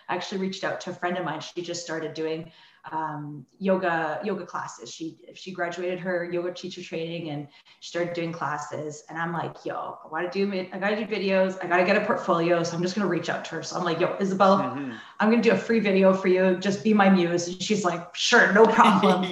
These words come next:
Speaker 2: <laughs> Yeah.
Speaker 1: Good friend from high school. She was awesome, or from even elementary school. So
Speaker 2: Yeah.
Speaker 1: yeah, so I did her video. And I remember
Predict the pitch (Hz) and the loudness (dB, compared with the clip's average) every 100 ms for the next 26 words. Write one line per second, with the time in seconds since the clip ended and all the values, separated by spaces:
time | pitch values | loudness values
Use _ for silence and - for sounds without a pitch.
0 | 170 175 151 - - 262 269 262 269 202 | -4 0 0 2 4 6 6 6 6 6
1 | 220 220 - 190 190 240 226 196 196 190 | 6 6 4 4 4 4 6 6 6 4
2 | 165 190 202 202 - - 233 214 214 226 | 0 0 2 2 -2 2 4 4 4 4
3 | 208 202 190 190 196 - 156 165 156 156 | 6 6 6 4 2 -2 -4 -4 -2 -4
4 | 156 - - 131 120 190 170 185 180 196 | -6 -12 -16 -4 4 4 4 2 0 2
5 | 202 170 180 196 170 165 165 - - _ | 0 2 2 4 4 2 0 -6 -16 _
6 | _ 185 180 175 196 214 202 233 208 190 | _ -6 -2 0 2 2 4 4 4 2
7 | 190 | -2